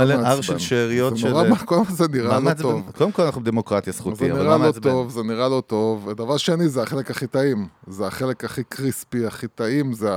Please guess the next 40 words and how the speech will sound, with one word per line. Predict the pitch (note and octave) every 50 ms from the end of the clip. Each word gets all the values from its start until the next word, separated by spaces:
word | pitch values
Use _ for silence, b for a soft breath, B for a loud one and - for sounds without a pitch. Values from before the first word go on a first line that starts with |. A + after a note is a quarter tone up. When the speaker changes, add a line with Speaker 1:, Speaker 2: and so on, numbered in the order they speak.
| F#2 - -
Speaker 2:
החלק | F#2 F2+ - - A2+ A2+ A#2+ - - A#2+
הזה, | A#2 A2+ C3+ D3
אתה | A#2+ - G2+
כאילו | - A#2+ A#2+ A2+
מפספס | G#2 - - G#2 - - - D3 C#3 - C3
את | G#2
כל | - D3 C#3
הפואנטה | C3+ - - B2 B2 C3 B2+ B2+ B2+
של | - C3 A#2
הפיצה. | A2 - D#3 D3+ - - - - - b b b b b b b b b b b
כאילו | - A2+ A2+ -
כל | - E3
הפיצה | E3+ D#3 - - E3+ F3 E3 - F3 D#3+
נבנתה | D#3 D#3 C3+ G#2+ A2 C3+ C3 B2 A2 - _ F#3+ F#3 F3
בשביל | D#3 C#3+ C3 - - - C3+ B2+
הקשה | A#2 - - A#2 G#2+ - D3 C#3+
של | - - C3+ A2+
הפיצה, | G#2+ - - C3+ C3+ - - D#3+ D3+ C#3+
ואתה | B2 A#2 - - G#2
Speaker 1:
כן. | F#2+
Speaker 2:
כאילו | F#2 A#2 A2+ A2+
לוקח | A2 G#2 - - D3 C#3+ -
את | C#3+ -
כל | - D3+ D3 D3
החלק | B2+ - D3+ D3 C#3+ - -
הטוב | B2 - - D3+ D3+ C3
ופשוט | B2 G#2 - - - C#3+ C3 - B B B B B B B B B B
זורק | - A2
אותו. | A2+ B2+
Speaker 1:
אבל | D3+ C#3
זה | D3+ F3
לא | E3+ F#3+ G3+
המוסר | F#3+ F#3+ E3+ - - - E3+ D#3+ D#3 D3 C#3
הפנימי | - - - A2 A2+ A#2 A#2+ A#2+
שרציתי | - B2+ A2 G#2 - - - A#2+
לומר | A#2+ A2+ A2+ A#2+ B2 B2+ A#2+
לך. | A#2 G#2+ E2+ -
Speaker 2:
אז | F#2 F2 G#2
מה | A2 A#2
המוסר? | B2 B2 A#2 G#2+ - - A#2+ A2 G2+ F#2+ F2